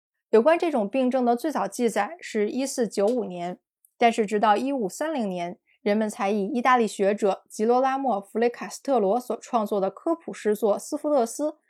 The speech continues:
为其正式命名为 syphilis，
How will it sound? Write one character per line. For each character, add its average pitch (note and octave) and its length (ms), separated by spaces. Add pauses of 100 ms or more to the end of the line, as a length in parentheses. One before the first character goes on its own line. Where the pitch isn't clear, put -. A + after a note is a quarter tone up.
(180)
为 B3 240
其 A3+ 200
正 B3+ 240
式 A#3+ 140
命 A3+ 180
名 G#3 240
为 G3 300 (140)
syphilis， - 720